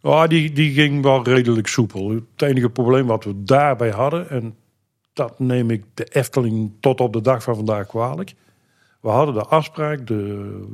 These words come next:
weg, eh, langs het spoorlijntje zou afgesloten worden. En die zou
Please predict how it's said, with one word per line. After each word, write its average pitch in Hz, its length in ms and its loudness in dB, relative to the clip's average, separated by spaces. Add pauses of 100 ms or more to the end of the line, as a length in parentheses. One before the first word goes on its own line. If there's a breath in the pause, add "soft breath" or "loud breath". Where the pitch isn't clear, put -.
(120)
weg, 131 520 -2 (360)
eh, 147 60 -8
langs 110 480 0
het - 80 -14
spoorlijntje 147 640 -2
zou 101 220 -10
afgesloten 117 600 -4
worden. 110 320 -8 (480 soft breath)
En 104 140 -12
die 90 100 -10
zou 90 280 -10